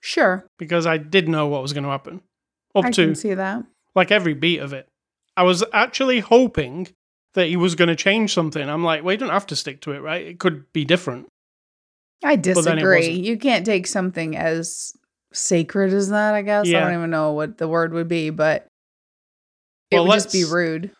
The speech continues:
Speaker 2: let's face it, the people who love the novel are gonna complain about whatever you make anyway, right? 'Cause it,
Speaker 1: Always.
Speaker 2: 'cause it's
Speaker 1: Even
Speaker 2: not
Speaker 1: it,
Speaker 2: the
Speaker 1: yeah,
Speaker 2: novel.
Speaker 1: it doesn't even matter. It's,
Speaker 2: <laughs>
Speaker 1: don't get me started on that argument about how it's not like the book, it's not like the comic.
Speaker 2: Well, let's get off that and get onto the
Speaker 1: Yes,
Speaker 2: cast.
Speaker 1: please.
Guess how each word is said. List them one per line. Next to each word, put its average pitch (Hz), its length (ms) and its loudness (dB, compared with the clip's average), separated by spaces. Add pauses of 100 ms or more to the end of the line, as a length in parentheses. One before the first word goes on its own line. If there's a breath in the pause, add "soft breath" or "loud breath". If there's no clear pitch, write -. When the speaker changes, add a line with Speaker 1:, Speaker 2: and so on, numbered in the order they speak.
(120)
Speaker 2:
let's 202 200 4
face 175 280 2
it, 151 140 -2
the 147 80 -6
people 160 340 -4
who 151 140 -2
love 151 260 -4
the 147 120 -6
novel 147 420 0
are 131 120 -10
gonna 151 240 -2
complain 147 440 -2
about 135 240 -4
whatever 147 340 0
you 135 140 -2
make 135 320 -4
anyway, 135 260 0
right? 135 220 -12 (260)
'Cause 190 100 6
it, - 20 4
Speaker 1:
Always. 190 340 2 (100)
Speaker 2:
'cause 170 140 -2
it's 220 80 2
Speaker 1:
Even - 20 2
Speaker 2:
not 180 160 4
Speaker 1:
it, 160 140 0
Speaker 2:
the 151 80 0
Speaker 1:
yeah, 151 60 4
Speaker 2:
novel. 143 260 -4
Speaker 1:
it 226 80 -4
doesn't 196 240 0
even 185 120 -2
matter. 185 240 0
It's, - 300 0 (180)
Speaker 2:
<laughs> - 200 -12
Speaker 1:
don't 254 180 4
get 277 140 2
me 285 80 4
started 240 420 -2
on 214 140 0
that 202 160 0
argument 202 540 -2
about 196 220 0
how 208 120 0
it's 196 160 -6
not 262 240 -2
like 277 280 -4
the 247 60 -4
book, 269 360 0
it's 247 160 -10
not 277 160 0
like 285 280 -2
the 240 80 -10
comic. 277 380 -4
Speaker 2:
Well, 170 180 4
let's 190 260 2
get 196 160 2
off 226 200 2
that 143 160 -4
and 147 80 -8
get 156 100 -2
onto 156 140 -2
the 208 120 4
Speaker 1:
Yes, 170 100 -2
Speaker 2:
cast. - 580 -2
Speaker 1:
please. - 600 -6